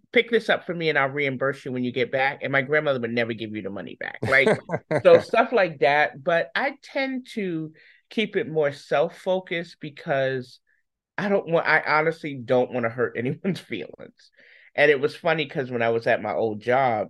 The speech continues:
Speaker 1: and my old, uh, one of the executives said to me, he goes, "Do you make jokes about us in your job?" I said, "No, sir, I do not."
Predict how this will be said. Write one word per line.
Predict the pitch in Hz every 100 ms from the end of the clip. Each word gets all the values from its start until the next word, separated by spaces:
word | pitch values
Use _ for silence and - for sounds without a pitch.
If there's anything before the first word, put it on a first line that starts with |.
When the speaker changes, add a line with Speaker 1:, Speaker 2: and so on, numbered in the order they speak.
| _
Speaker 1:
and | - 110 104 98
my | 107 107
old, | 113 113 98 - -
uh, | 92 90 90 62 - 50 50 50
one | 76 107 107
of | 101
the | 92 60
executives | 113 - 110 - 98 98
said | - 101
to | -
me, | 110
he |
goes, | 117 107 _ _ _ _ -
"Do |
you | 494 554
make | 277
jokes | - 135 135
about | 156 127 120
us | 120 -
in | 123
your | 117
job?" | 117 113
I | 110
said, | 92
"No, | 98 107
sir, | 117 165 156
I | 131
do | 131
not." | 156 185